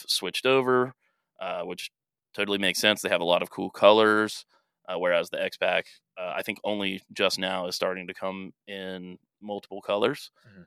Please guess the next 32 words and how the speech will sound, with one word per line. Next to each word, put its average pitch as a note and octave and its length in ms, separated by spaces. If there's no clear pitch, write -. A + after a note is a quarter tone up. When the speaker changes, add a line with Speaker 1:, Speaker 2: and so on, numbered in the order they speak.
Speaker 1:
Uh, F2+ 160
so G#2 140
I G2+ 60
think G2+ 180
we'll F#2+ 100
start G2 220
to G2+ 80
see G2 160
it F#2 160
kind F#2+ 180
of F#2 80
being G2 320
more G2 180
interchangeable. B2+ 720
Uh, F#2+ 180
but C3 60
yeah, A2+ 120
I G2 60
just A#2 180
think A2 140
a G#2 40
lot G2+ 160
of G#2+ 40
people G2+ 180
don't F#2 220
know F#2 160
about F2+ 240
the D#2 120
X-Pac F2 360
R F2 180
X - 200
line. C#2+ 220